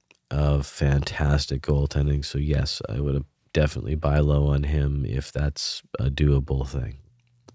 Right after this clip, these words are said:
Next question. Get Good Kid <laughs> from Discord.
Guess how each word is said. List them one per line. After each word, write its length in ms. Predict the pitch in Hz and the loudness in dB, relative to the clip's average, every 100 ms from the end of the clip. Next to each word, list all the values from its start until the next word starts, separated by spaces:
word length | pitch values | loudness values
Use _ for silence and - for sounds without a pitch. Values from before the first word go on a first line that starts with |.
| 98 | 6
Next 260 | 110 - | 6 6
question. 720 | - 101 87 73 - - - - _ _ _ | 2 6 6 4 -4 -8 -14 -20 _ _ _
Get 420 | 113 113 - 95 | 8 8 4 0
Good 420 | - 107 113 101 | 8 10 10 4
Kid 560 | - - 101 107 131 131 - _ _ _ _ | -4 6 8 8 4 0 -12 _ _ _ _
<laughs> 380 | - - - - | -20 -12 -8 -4
from 720 | - 101 101 - 131 117 98 | 2 4 4 4 4 4 6
Discord. 800 | 104 104 - - 101 101 101 | 8 8 4 -2 2 2 2